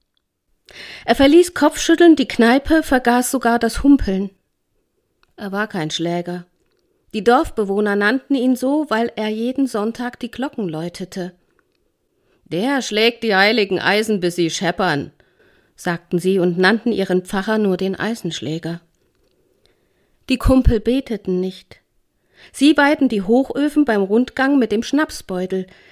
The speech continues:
ließen die Flasche von Kumpel zu Kumpel kreisen, wenn der Ofen seine Reise antrat, oder stießen im H O Max die Bierflaschen aneinander, während sie auf den Schichtbus warteten.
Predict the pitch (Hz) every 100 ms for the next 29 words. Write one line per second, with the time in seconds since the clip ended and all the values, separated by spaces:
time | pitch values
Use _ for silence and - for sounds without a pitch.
0 | _ 226 240 262 233 - 226 262 302 -
1 | 226 - 254 262 247 - - - 254 285
2 | 277 254 240 277 285 320 285 214 202 196
3 | 247 240 269 240 220 220 208 233 277 214
4 | 170 196 185 208 208 - - - - _
5 | _ _ - 220 226 214 214 - 262 247
6 | 269 240 226 220 - 233 262 262 - 240
7 | 208 254 294 - 147 - 175 175 180 185
8 | 185 208 208 240 - - _ _ _ 202
9 | 208 208 220 - 202 214 202 254 - -
10 | - 147 - 143 147 - 156 143 151